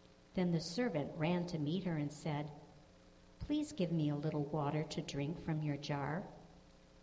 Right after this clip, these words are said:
She said, "Drink, my lord." And she quickly let down her jar upon her hand and gave him a drink. When she had finished giving him a drink, she said,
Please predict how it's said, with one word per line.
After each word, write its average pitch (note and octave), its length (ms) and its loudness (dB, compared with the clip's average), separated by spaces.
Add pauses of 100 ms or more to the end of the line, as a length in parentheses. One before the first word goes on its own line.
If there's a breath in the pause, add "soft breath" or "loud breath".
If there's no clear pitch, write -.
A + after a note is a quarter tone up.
She - 240 -4
said, C#3+ 400 -2 (580)
"Drink, C#3+ 340 0
my D3+ 160 0
lord." C#3+ 380 -2 (840)
And E3+ 140 0
she - 180 -4
quickly B3 500 0
let G3+ 260 0
down F#3 260 2
her G#3+ 120 0
jar C#3+ 560 -2
upon D#3 340 -2
her F3+ 120 2
hand D3+ 440 0 (1200)
and D3+ 180 2
gave C#3+ 220 2
him D#3 160 2
a D#3 60 2
drink. D3 440 -4 (1400)
When E3 260 2
she A3 220 -2
had A3 160 0
finished G3 480 0
giving G#3 260 2
him E3 200 0
a C3+ 40 -2
drink, C#3+ 340 -4
she - 200 -8
said, C3+ 420 -4